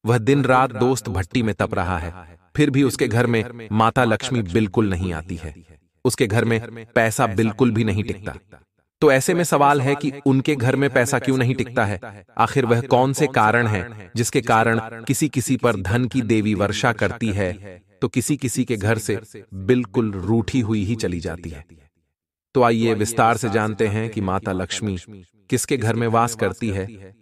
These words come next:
और किसके घर में पल भर भी नहीं टिकती है। दोस्तों, ध्यान से सुनिए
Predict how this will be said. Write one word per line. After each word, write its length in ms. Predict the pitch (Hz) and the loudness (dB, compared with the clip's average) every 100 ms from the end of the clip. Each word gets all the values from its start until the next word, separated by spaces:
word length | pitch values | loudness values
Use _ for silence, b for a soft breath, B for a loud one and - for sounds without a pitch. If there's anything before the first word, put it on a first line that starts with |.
| 110 | -4
और 100 | 113 | -2
किसके 320 | 127 - 131 | -2 -2 -4
घर 220 | 98 107 | -2 0
में 340 | 107 104 107 107 | 0 -2 -4 -2
पल 220 | 127 117 | 0 0
भर 240 | 90 101 | -2 -2
भी 160 | 92 104 | -2 -2
नहीं 220 | 90 92 | -4 -6
टिकती 300 | 98 90 92 | -10 -10 -12
है। 160 | 73 - 82 69 90 _ _ _ _ _ _ _ _ _ _ - | -12 -18 -20 _ _ _ _ _ _ _ _ _ _ _ _ -6
दोस्तों, 680 | 98 104 - 143 - - - - | -2 0 0 -4 -6 -18 -20 -10
ध्यान 280 | 101 110 113 | -2 0 0
से 120 | 113 | -2
सुनिए 600 | 104 107 104 110 104 104 | -4 -4 -4 -6 -12 -20